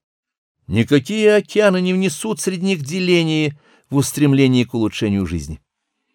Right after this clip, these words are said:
Этика будет для них самым живым предметом, и трапеза их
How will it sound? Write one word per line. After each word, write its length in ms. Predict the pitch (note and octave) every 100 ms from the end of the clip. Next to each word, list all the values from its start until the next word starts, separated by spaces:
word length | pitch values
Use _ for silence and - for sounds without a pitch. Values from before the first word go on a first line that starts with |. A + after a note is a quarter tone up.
| _ _ _ _ _ -
Этика 560 | A#2+ C3+ B2 - G2 F#2+
будет 220 | G2 F#2+
для 140 | F#2+
них 160 | F#2+ F2+
самым 340 | G#2 F#2 F2+
живым 340 | D#2 F#2 C3 D#3
предметом, 580 | E3 D#3 E3 - E2+ - - -
и 160 | G2
трапеза 580 | F#2+ C#3+ G3+ G3+ E3 C#3+
их 220 | B2+ -